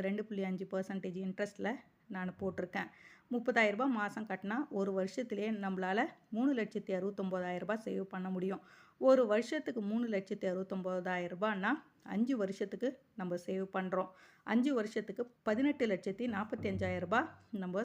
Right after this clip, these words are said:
சேவ் பண்ணியிருப்போம். லோனா வாங்கியிருந்தோம்னா நம்ம பதினஞ்சு லட்சம் இருக்குன்னா அதுக்கு வருஷத்துக்கு ஒரு முறை மூணு லட்சத்தி ஐம்பதாயிரம் ரூபாய் நம்ம ரவுண்டா கட்டும் பொழுது அவுட்ஸ்டாண்டிங்ல குறைய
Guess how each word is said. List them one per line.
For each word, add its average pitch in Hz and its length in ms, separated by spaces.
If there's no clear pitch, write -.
சேவ் 190 360
பண்ணியிருப்போம். 190 580
லோனா 277 460
வாங்கியிருந்தோம்னா 208 720
நம்ம 208 340
பதினஞ்சு 202 460
லட்சம் 190 400
இருக்குன்னா 196 400
அதுக்கு 214 320
வருஷத்துக்கு 233 640
ஒரு 196 180
முறை 190 200
மூணு 240 240
லட்சத்தி 208 380
ஐம்பதாயிரம் 185 500
ரூபாய் 226 220
நம்ம 190 160
ரவுண்டா 190 360
கட்டும் 220 380
பொழுது 190 340
அவுட்ஸ்டாண்டிங்ல 208 800
குறைய 196 380